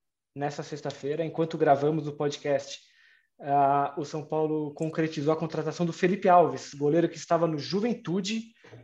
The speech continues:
é, ele era reserva lá no Juventude,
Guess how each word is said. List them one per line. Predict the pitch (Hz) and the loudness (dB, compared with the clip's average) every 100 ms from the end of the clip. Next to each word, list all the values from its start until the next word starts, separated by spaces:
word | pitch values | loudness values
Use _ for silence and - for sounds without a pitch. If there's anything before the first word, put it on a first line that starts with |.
| _ _ - | _ _ -8
é, | 139 143 143 143 | 0 2 2 0
ele | 143 | 2
era | 147 147 | 2 4
reserva | 160 135 151 185 165 | 0 0 2 2 0
lá | 151 | -2
no | 143 | -4
Juventude, | 143 147 143 180 220 185 208 | -8 -8 -6 -2 -2 -2 -4